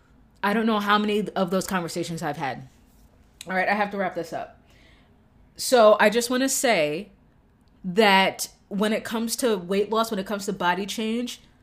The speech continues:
this that I'm talking about is not applicable to everyone in every stage of life. Our bodies and our hormones, especially us women, are continuously changing,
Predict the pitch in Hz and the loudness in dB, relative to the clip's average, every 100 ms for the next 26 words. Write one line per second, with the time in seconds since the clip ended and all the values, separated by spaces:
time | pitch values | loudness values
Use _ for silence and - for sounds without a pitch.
0 | _ 175 160 160 214 262 294 - - - | _ -14 -6 2 4 4 0 -2 -4 -4
1 | - 208 208 220 220 240 247 254 262 196 | -2 0 0 -2 0 -2 0 0 0 -4
2 | 190 180 185 208 220 240 - 240 240 240 | -4 -2 2 2 2 -4 -2 -2 0 0
3 | 240 240 - 185 180 214 214 214 233 226 | 0 -2 -6 -4 -2 -2 -2 -2 -2 -2
4 | 196 196 175 175 180 175 160 165 151 127 | -4 -2 -4 -4 -6 -4 -4 -6 -6 -8
5 | 117 - _ _ - - 185 180 175 180 | -8 -14 _ _ -14 -2 2 2 2 4
6 | 202 240 226 196 165 180 170 185 214 170 | 4 2 -2 -2 -2 -2 -4 -4 -6 -8
7 | 180 175 185 180 190 185 208 233 - - | -8 -6 -4 -6 -6 -6 -4 -6 -8 -20
8 | _ 170 190 175 - 180 190 196 214 214 | _ -8 -6 -6 -4 -4 -4 -4 -4 -4
9 | 175 147 131 123 | -8 -8 -10 -12